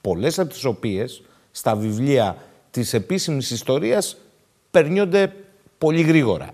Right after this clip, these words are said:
Εσείς εδώ έχετε χτενίσει πάρα πολλά πράγματα και λέτε ότι φτάσαμε σε μία διαδικασία, αν θυμάμαι καλά,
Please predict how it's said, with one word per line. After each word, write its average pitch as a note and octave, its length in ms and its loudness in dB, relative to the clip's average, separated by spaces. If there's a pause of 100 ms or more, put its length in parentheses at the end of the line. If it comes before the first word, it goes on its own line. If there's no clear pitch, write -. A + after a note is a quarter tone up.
Εσείς F3+ 560 -2
εδώ A2+ 420 0
έχετε D#3 300 -4
χτενίσει C3+ 600 -4 (400)
πάρα F3 260 8
πολλά C3+ 240 4
πράγματα A2 400 -2
και F#3+ 160 2
λέτε A3 220 6
ότι D#3+ 140 -2
φτάσαμε E3 540 2
σε A#2+ 180 -4
μία E3+ 280 2
διαδικασία, A2+ 580 -2
αν B2 120 -2
θυμάμαι G2 340 -6
καλά, F#2 400 -8